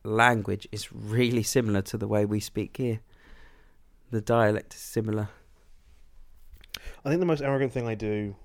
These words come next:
Speaker 2: uh, when there's a conversation going on and I kind of know something about a little bit of it, and I try to edge my way into the conversation,
Speaker 1: Yeah.
Speaker 2: and then try and be, like, the person who knows the most about that thing.
Speaker 1: <laughs>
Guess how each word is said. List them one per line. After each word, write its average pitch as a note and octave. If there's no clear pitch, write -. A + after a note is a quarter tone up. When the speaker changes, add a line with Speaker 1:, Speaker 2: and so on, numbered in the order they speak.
Speaker 2:
uh, D#3+
when E3
there's E3+
a F#3
conversation F3
going D3+
on D3
and C#3
I C3
kind C#3
of C3
know B2+
something A#2+
about A#2
a C#3
little C3
bit G#2
of F#2+
it, G#2
and A2
I A2
try C3
to A2+
edge D#3
my C#3
way C3
into A#2
the -
conversation, A2
Speaker 1:
Yeah. G#2+
Speaker 2:
and C3+
then B2+
try B2+
and A2+
be, A2+
like, A2
the C3+
person A2+
who A2
knows G#2+
the A2+
most G#2+
about G#2+
that G#2
thing. G2+
Speaker 1:
<laughs> C3+